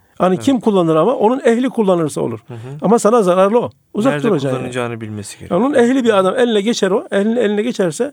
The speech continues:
Speaker 2: Hı hı.
Speaker 1: zehri bal eder.
Speaker 2: Panzehir yapar.
Speaker 1: Yapar. O a-, ehil.
Speaker 2: Hı hı.
Speaker 1: O ehil onu bulur, arar.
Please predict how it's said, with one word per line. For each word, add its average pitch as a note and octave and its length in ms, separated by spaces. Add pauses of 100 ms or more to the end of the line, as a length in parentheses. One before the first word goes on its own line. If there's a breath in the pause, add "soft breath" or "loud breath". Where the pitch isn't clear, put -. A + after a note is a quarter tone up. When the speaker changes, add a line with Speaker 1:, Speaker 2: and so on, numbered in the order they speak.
(220 loud breath)
Speaker 2:
Hı B2+ 60
hı. A#2+ 40 (120)
Speaker 1:
zehri A3 360
bal B3+ 200
eder. D3 300 (420)
Speaker 2:
Panzehir A#2+ 460
yapar. F#2+ 300
Speaker 1:
Yapar. F#3 200
O B3+ 160 (140)
a-, - 140
ehil. F#3 340 (280 soft breath)
Speaker 2:
Hı - 60
hı. A2 100
Speaker 1:
O A#3 80
ehil A#3 200
onu A3+ 240
bulur, G#3 240
arar. F#3+ 360